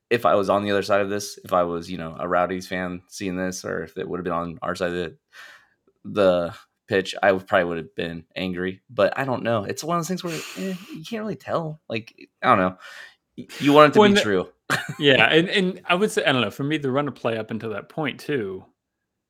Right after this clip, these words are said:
Speaker 2: um, I mean, they weren't, they weren't piling on the chances in the first half. I mean, they, they, they had a few. Uh, that was
Speaker 1: Mm-hmm.
Speaker 2: obviously the biggest one, uh, in the first half.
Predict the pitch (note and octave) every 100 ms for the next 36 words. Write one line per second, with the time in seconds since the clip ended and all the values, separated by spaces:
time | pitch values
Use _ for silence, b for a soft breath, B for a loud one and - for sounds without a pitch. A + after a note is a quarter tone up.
0 | _ - G#2+ G#2 G2+ G2 G2 _ _ _
1 | _ _ _ _ _ _ _ _ _ _
2 | _ b b b b b b b _ _
3 | _ _ _ _ _ - C#3 C3+ D#3+ F#3
4 | - _ _ - C#3 F3 B2 B2 A2+ G#2
5 | F2+ F2 A2+ A2 - - - - - G2+
6 | - A2 - - - - _ b b b
7 | C#3+ E3 F3 D#3 E3+ D#3 D#3+ E3 C#3+ -
8 | - - _ _ _ _ - A#2+ A2 A2+
9 | B2+ C3 A#2 A#2 A2+ A#2 G#2+ G2 G#2 G#2
10 | - A2+ C3 B2+ _ - A#2+ A2+ A2+ -
11 | A#2+ - C3 - -